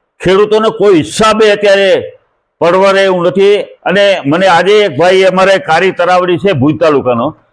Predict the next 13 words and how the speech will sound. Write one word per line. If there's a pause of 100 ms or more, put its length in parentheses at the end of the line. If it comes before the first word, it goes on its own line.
(140)
ત્યાંનો
એક
ખેડૂતો (240)
મને
આવ્યા,
ચાલીસ
કિલો (220)
જે
આપણો
મણ
કરીએ,
કચ્છના
મણ,